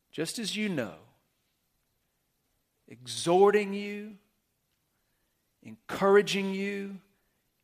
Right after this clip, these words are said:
imploring each one of you as a father his children, so that you might walk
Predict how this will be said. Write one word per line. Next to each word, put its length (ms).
imploring 1200
each 500
one 300
of 140
you 340
as 180
a 60
father 680
his 400
children, 460
so 180
that 140
you 360
might 400
walk 760